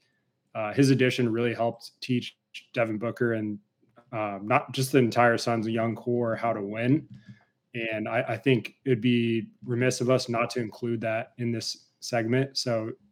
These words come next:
uh, wishing Chris Paul the best. On that note, though,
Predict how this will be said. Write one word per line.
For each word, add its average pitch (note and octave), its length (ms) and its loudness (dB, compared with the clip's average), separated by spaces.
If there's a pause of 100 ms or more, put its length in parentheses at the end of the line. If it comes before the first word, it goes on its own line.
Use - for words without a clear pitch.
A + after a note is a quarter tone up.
(120)
uh, G#2 300 -6 (220)
wishing C#3 260 6
Chris D3 180 6
Paul C#3 200 6
the C3 60 4
best. A2+ 420 -2 (1800)
On C3 140 6
that C#3 160 10
note, B2+ 280 4
though, G#2 260 -2